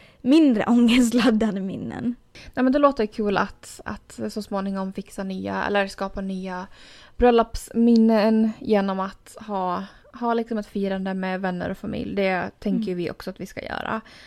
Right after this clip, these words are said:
Speaker 1: Mm.
Speaker 2: Vilket år och när det blir, det, <laughs> det får vi se.
Speaker 1: <laughs>
Speaker 2: Men det är ju
Speaker 1: Samma här.
Speaker 2: också,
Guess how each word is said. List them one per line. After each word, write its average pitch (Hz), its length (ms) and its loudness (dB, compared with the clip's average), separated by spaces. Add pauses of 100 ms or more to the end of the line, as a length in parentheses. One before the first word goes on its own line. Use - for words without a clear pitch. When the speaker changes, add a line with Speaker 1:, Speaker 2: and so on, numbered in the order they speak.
Speaker 1:
Mm. 233 200 0
Speaker 2:
Vilket 208 280 0
år 240 380 4
och 214 120 0
när 226 200 0
det 214 160 0
blir, 202 340 0 (100)
det, 202 200 0
<laughs> 214 260 4
det 247 100 4 (180)
får - 100 -6
vi 269 320 4
se. 185 240 -2 (240)
Speaker 1:
<laughs> - 240 -14
Speaker 2:
Men 208 360 6
det 196 60 2
är 196 240 4
ju 190 60 4
Speaker 1:
Samma 180 140 2
här. - 20 -6
Speaker 2:
också, 196 400 2